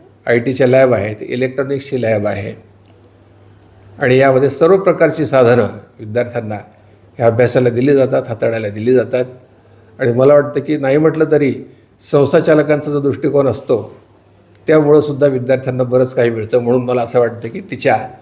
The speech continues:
या दोन मुलांच्या यशामध्ये थोडाफार खारीचा वाटा हा आमच्या संस्थेचा आहे. म्हणून खरं तर या ठिकाणी यांचं जसं अभिनंदन करतो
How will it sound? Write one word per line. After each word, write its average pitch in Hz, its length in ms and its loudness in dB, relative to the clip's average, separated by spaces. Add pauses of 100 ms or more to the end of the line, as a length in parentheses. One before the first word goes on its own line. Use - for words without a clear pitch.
(440)
या 127 80 2
दोन 151 200 4
मुलांच्या 143 420 2
यशामध्ये 117 480 -2
थोडाफार 120 420 -4
खारीचा 120 340 0
वाटा 107 320 -2 (440)
हा 113 100 -2
आमच्या 113 420 -2 (340)
संस्थेचा 117 460 0
आहे. 101 240 0 (1300)
म्हणून 127 420 2 (440)
खरं 135 200 4
तर 135 80 2
या 131 120 4
ठिकाणी 123 380 -2
यांचं 120 240 -2
जसं 131 240 0
अभिनंदन 160 500 2
करतो 110 520 -2